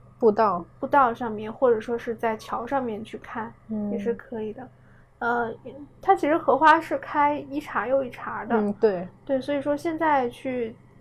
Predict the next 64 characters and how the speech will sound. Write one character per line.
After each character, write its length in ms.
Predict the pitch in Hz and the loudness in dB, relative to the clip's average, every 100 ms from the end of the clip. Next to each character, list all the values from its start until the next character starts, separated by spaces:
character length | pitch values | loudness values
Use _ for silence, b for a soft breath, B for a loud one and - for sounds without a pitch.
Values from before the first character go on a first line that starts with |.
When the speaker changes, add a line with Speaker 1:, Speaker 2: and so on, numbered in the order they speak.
| 202 | -10
Speaker 2:
呃， 420 | 233 233 226 214 - - - _ - | -6 -6 -6 -8 -12 -20 -20 _ -14
从 360 | - 220 233 | -4 -4 -4
夏 300 | 262 - 339 | -6 -2 -2
至 220 | 302 220 | -2 -6
其 160 | 202 233 | -8 -10
实 160 | 247 240 | -6 0
就 120 | 269 | 0
已 80 | 196 | 0
经 200 | 226 233 | -6 -4
有 160 | 175 | -6
一 100 | 214 | -8
茬 300 | - - 156 | -6 -6 -6
了。 180 | - - | -8 -10
Speaker 1:
嗯。 280 | 214 208 202 | -6 -4 -4
Speaker 2:
那 80 | 190 | -2
么， 240 | 247 233 233 262 254 | 0 0 -2 -6 -6
呃， 220 | 262 240 | -4 -2
夏 180 | 247 294 | 6 6
至 160 | 277 | 6
过 180 | 269 285 | 4 6
后 260 | 269 294 247 | 8 6 6
的 100 | 226 | 2
这 140 | 233 | -2
个 80 | 214 | -4
小 240 | 226 208 214 | -4 -4 -4
暑 220 | - - - | -6 -10 -8
应 160 | 226 | -4
该 120 | 226 | -4
还 180 | 220 190 208 | -2 -4 -2
会 140 | 240 | -2
有 120 | 196 | -4
一 80 | 202 | -8
茬。 320 | - 208 214 - B | -12 -14 -14 -16 B
Speaker 1:
嗯。 60 | 214 | -4
Speaker 2:
这 80 | 311 | 0
个 60 | |
时 60 | 269 | 4
候 100 | 240 | 4
看 300 | 233 277 233 | 2 -2 -2
呢， 100 | 214 | -4
可 180 | 208 220 | -8 -8
能 180 | 196 202 | -6 -4
就 140 | 226 | -4
会 280 | 226 220 196 - - - | -4 -4 -4 -8 -16 -6
发 120 | 220 | -4
现 220 | 220 214 214 B B - | -2 -6 -8 B B 0
在 240 | 240 220 - | 2 2 -6
开 260 | - 240 | -2 0
了 120 | 226 | 0
荷 180 | 226 208 | -2 -2
花 140 | 226 220 | 0 0
的 60 | |
同 200 | 214 202 | -2 -8
时， 220 | 214 226 220 | -10 -8 -6
也 80 | |
有 80 | 240 247 | -6 -8
莲 220 | 202 220 | -10 -10
蓬 240 | 226 220 | -10 -10
结 160 | 220 - | -10 -12
出 160 | - | -12
来 220 | 208 202 196 | -12 -12 -12
了。 100 | 196 214 | -12 -8
Speaker 1:
嗯。 200 | 208 202 | -6 -6
Speaker 2:
嗯。 220 | 196 | -6